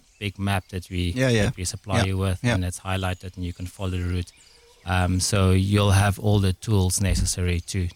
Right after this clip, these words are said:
Speaker 1: to do a self-drive. Obviously, we're talking about s-,
Speaker 2: Yeah.
Speaker 1: doing a self-drive,
Speaker 2: Yeah, yeah,
Speaker 1: so,
Speaker 2: yeah,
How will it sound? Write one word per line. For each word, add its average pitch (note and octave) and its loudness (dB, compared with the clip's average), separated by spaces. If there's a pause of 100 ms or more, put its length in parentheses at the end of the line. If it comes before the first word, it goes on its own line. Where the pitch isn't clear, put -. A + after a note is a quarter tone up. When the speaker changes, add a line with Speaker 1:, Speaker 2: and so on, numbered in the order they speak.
Speaker 1:
to G#2 -10
do A#2 0
a A2+ 0
self-drive. G2+ 0
Obviously, G#2+ 0
we're G2 2
talking G2+ -2
about F2 -2
s-, - -4
Speaker 2:
Yeah. A#2 2
Speaker 1:
doing F#2+ 0
a E2+ -4
self-drive, G#2 0
Speaker 2:
Yeah, F2+ 2
yeah, - 2
Speaker 1:
so, F2 2
Speaker 2:
yeah, D#2+ -4